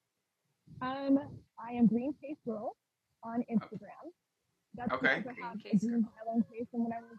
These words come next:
Speaker 1: in Manhattan.
Speaker 2: Okay.
Speaker 1: Like, always. People would stop me on the subway, "I like the case," or, you know,
Speaker 2: <laughs>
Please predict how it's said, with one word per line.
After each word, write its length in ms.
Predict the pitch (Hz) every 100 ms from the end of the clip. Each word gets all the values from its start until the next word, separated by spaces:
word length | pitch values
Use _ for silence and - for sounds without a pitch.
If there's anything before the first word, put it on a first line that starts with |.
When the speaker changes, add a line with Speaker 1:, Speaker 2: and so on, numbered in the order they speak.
| 226
Speaker 1:
in 120 | 226
Manhattan. 720 | 226 226 226 - - 175 269 - _ _ _ _ _ -
Speaker 2:
Okay. 220 | 226 226
Speaker 1:
Like, 180 | 202 - _ _ -
always. 380 | 247 262 226 466 185 -
People 220 | 277 311
would 140 | 277 -
stop 160 | 285
me 120 | 240 262
on 80 | 277
the 80 | -
subway, 220 | 330 254 -
"I 40 |
like 160 | 233 427
the 80 | 440 - 440
case," 180 | 262 -
or, 140 | 214 220
you 380 | - - -
know, 260 | 233 240
Speaker 2:
<laughs> 80 | 262